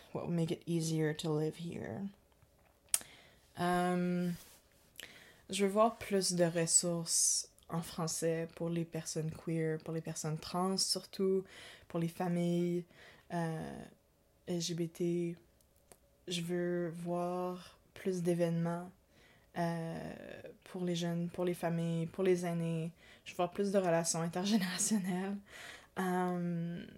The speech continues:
bâties intentionnellement. Euh, je veux voir plus de, tu sais, d'anti-oppression, de, comme,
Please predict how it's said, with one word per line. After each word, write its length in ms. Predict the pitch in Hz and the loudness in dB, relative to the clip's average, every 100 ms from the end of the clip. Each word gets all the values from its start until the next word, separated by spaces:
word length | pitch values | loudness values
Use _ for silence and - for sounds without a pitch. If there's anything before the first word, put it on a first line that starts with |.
| - | -6
bâties 640 | 185 180 170 - 170 156 | 2 2 2 -2 -2 -2
intentionnellement. 920 | 175 190 185 190 180 175 170 170 170 185 - - - - 175 | -4 -4 -4 -2 -2 0 0 -2 -4 -10 -18 -20 -20 -8 -2
Euh, 520 | 170 170 165 165 165 175 - - - | 0 2 0 0 -2 -8 -14 -14 -4
je 140 | 190 | 0
veux 80 | 190 | 2
voir 220 | 202 202 | 2 2
plus 460 | - 202 214 - 175 | 0 0 2 0 0
de, 600 | 170 165 165 156 160 170 - - - - - - 160 - - | 4 6 6 4 2 -2 -8 -12 -14 -16 -20 -20 -20 -20 -8
tu 60 | - | -2
sais, 100 | 220 | 0
d'anti-oppression, 1200 | 202 180 180 - 190 - 165 165 - 165 156 156 | 4 4 4 4 2 4 0 0 -2 -2 -2 -2
de, 140 | 143 | -4
comme, 340 | 156 156 156 | -4 -4 -4